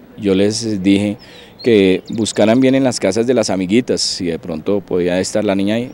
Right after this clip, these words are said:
Me comunicaron de que, de que no estaban. Llamamos a, al ingeniero, al encargado de toda la parte de las cámaras, la seguridad. Él estuvo ahí, se estuvo como hasta las tres de la mañana y volviendo a repetir las,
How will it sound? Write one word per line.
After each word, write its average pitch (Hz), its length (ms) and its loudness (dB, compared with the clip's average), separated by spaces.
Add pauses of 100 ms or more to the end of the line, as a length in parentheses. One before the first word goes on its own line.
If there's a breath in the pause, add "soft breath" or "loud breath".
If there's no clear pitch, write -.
Me 107 280 -2
comunicaron 113 720 0
de 110 80 -2
que, 82 260 -6 (360)
de 85 180 -4
que 90 100 -4
no 85 100 -2
estaban. 87 520 -2 (840 loud breath)
Llamamos 110 840 6
a, 98 300 -2
al 98 260 -2
ingeniero, 92 560 2
al 101 80 2
encargado 87 480 2
de 90 300 2 (160)
toda 95 220 2
la 98 100 2
parte 90 320 -2
de 98 60 2
las 95 180 0
cámaras, 90 420 0
la 90 100 0
seguridad. 92 540 0 (920 loud breath)
Él 104 180 2
estuvo 117 480 6
ahí, 107 400 4 (180)
se - 140 -6
estuvo 107 340 2
como 110 200 2
hasta 101 160 0
las 90 160 0
tres 92 180 4
de 98 80 4
la 110 100 6
mañana 95 380 2
y 104 80 0
volviendo 92 560 0
a - 20 2
repetir 90 520 2
las, 92 680 0